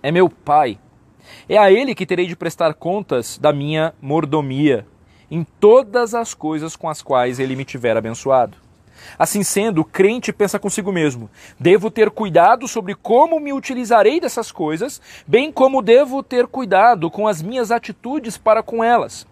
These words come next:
Devo fazer todas as coisas que ele me ordenou, de tal modo que eu lhe seja sempre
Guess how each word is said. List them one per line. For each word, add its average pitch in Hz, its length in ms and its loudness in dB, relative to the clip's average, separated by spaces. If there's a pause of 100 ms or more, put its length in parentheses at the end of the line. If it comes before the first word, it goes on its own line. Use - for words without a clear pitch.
(340)
Devo 196 300 4
fazer 170 380 0 (200)
todas 269 440 0
as 247 140 -6
coisas 175 380 -4
que - 140 -10
ele 160 180 -4
me 143 160 -8
ordenou, 180 600 0 (360)
de 156 120 -4
tal 208 280 2
modo 160 540 0
que 151 240 -2
eu 151 160 2
lhe 160 140 -4
seja 139 440 -4
sempre 180 800 -6